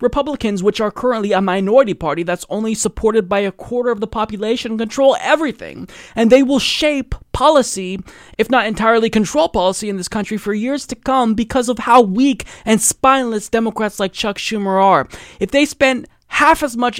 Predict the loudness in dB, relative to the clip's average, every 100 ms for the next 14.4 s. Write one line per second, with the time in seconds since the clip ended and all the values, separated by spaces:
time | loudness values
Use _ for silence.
0 | -6 -4 -4 -6 -4 -2 -2 -6 -6 -4
1 | -4 -4 -2 -2 -4 -6 -6 -6 -6 -4
2 | -4 -4 -4 -2 -2 -4 -6 -2 2 2
3 | 4 0 2 2 2 0 -2 0 2 2
4 | 2 -6 -14 -20 -8 -4 2 2 2 -2
5 | 0 0 -2 -4 -4 -2 -2 0 0 0
6 | -2 -4 -2 -2 -2 -4 -2 -2 -4 -4
7 | -2 0 0 -2 -2 -2 0 -2 -6 -2
8 | 2 2 4 4 4 4 2 2 -2 0
9 | 0 -2 -2 0 -2 0 2 4 2 0
10 | 0 -2 -2 -2 -2 -4 -6 -4 0 0
11 | -2 -4 -2 -2 0 0 0 -2 0 2
12 | 0 -2 -4 -2 0 -2 -2 -2 -2 -4
13 | -6 -8 0 0 0 -2 -6 -4 -4 -4
14 | -2 0 0